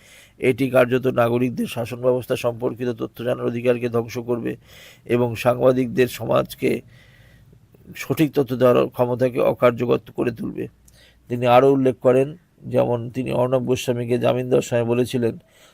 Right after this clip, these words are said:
সুপ্রিম কোর্ট যখন নতুন রাষ্ট্রদ্রোহ আইন সম্পর্কিত চ্যালেঞ্জ শুনছে, তখন অসম সরকারকে অবশ্যই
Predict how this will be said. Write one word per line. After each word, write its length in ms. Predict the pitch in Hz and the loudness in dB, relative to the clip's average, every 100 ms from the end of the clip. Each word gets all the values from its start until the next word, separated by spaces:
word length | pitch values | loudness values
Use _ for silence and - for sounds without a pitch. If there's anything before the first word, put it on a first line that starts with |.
| _ | _
সুপ্রিম 360 | 127 113 131 123 | -2 2 2 4
কোর্ট 180 | 131 120 | 2 2
যখন 240 | 123 120 | 0 0
নতুন 320 | 113 117 135 | -4 -4 -4
রাষ্ট্রদ্রোহ 500 | 135 135 - 123 233 | -2 -4 -6 -8 0
আইন 240 | 139 127 123 | 2 2 -2
সম্পর্কিত 480 | 120 185 127 123 131 | -10 -8 -8 -8 -8
চ্যালেঞ্জ 420 | - 131 127 123 | -4 -2 -4 -6
শুনছে, 440 | 131 120 127 113 - - - - | -10 -8 -6 -6 -8 -20 -20 -6
তখন 240 | 120 123 | -4 -2
অসম 240 | - - 120 | -4 -4 -4
সরকারকে 520 | 135 123 123 110 123 | 0 0 0 0 2
অবশ্যই 500 | 120 131 - 123 | 2 2 0 -2